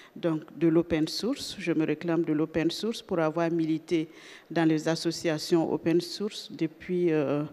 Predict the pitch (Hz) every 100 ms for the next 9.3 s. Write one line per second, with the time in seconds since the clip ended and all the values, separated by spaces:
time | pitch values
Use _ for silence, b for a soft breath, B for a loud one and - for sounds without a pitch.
0 | B B B B - 151 151 - 175 196
1 | 175 170 180 175 165 185 170 160 175 170
2 | 165 180 160 185 185 143 131 160 165 170
3 | - 156 151 147 151 180 175 175 185 185
4 | 160 160 165 160 151 170 330 - B B
5 | B B B B - _ 165 185 180 180
6 | 180 175 165 - - 185 202 208 214 220
7 | 254 254 220 196 190 220 - 175 180 214
8 | 190 170 - - - 220 262 294 - 165
9 | 185 185 180